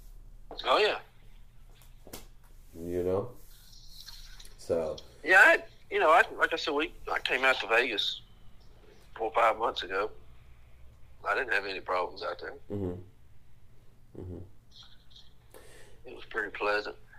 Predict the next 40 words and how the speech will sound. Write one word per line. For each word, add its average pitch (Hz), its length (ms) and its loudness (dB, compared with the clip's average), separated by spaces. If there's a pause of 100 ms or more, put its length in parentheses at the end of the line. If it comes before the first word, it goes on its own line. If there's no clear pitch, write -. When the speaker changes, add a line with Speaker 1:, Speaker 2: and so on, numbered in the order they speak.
(280)
Speaker 2:
Yeah. 233 280 0 (1700)
Yeah, 139 140 10
I - 40 6
think, 370 180 2 (100)
I 262 40 -4
think, 214 220 8 (680)
you 254 100 -2
know, 123 380 4
most 156 160 8
parts. 165 180 4
And 208 100 10
if, 214 280 6
like, 185 280 6 (440)
well, 175 180 8
I'm 247 100 12
gonna 254 160 12
take 185 200 8
you 147 60 0
to 139 60 8
New 139 140 12
York 123 240 12
one 98 180 10
day, 87 200 6 (320)
and 131 80 10
I 135 80 10
guarantee 151 680 6 (280)
you'll 135 200 10
be, 135 460 8
at, 139 180 10
when 139 160 12
you 139 100 4
first 196 260 12
get 202 160 10
there, 202 220 6
you'll 156 180 2
probably 202 380 10
be 175 120 8
a 160 60 12
little 175 300 10
overwhelmed, 160 720 8